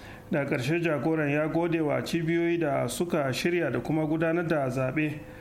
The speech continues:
da kuma jami'an tsaro da suka tabbatar da tsaro, bugu da ƙari da hukumar gidan rediyo da talabijin ta ƙasa, sakamakon irin gagarumin ƙoƙarin da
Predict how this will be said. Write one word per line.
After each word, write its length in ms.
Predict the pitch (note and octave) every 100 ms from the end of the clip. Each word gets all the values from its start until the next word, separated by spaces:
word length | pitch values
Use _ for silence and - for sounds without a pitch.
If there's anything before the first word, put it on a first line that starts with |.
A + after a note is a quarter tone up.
| - -
da 80 | C#3
kuma 600 | - E3 D#3 D#3 D#3 E3 D#3+ - - -
jami'an 400 | E3 C3 C3+ D#3+
tsaro 280 | E3+ D3+ D#3+
da 120 | C#3+
suka 380 | B2 F3 D3+ C3
tabbatar 380 | E3+ E3 F3 F#3+
da 100 | D#3+
tsaro, 480 | C#3+ D#3+ E3 E3+ - -
bugu 260 | F3+ F#3
da 100 | D#3+
ƙari 400 | - D#3 E3 D#3+
da 180 | C#3+ C3+
hukumar 380 | B2+ B2+ E3 E3+
gidan 280 | D3 D#3 D#3
rediyo 280 | E3+ F3 F3+
da 220 | D3 B2
talabijin 480 | A#2+ F3 D3+ D#3+ C#3
ta 80 | D#3
ƙasa, 420 | E3 D#3+ E3+ E3 -
sakamakon 880 | D#3+ C#3 C3 C3 D3 E3 E3+ E3
irin 400 | F#3+ F3+ E3 C#3
gagarumin 640 | B2 B2+ C3 E3 E3 D#3 D#3+
ƙoƙarin 460 | D3 C#3+ C#3+ E3+
da 380 | D3+ C#3 C3 B2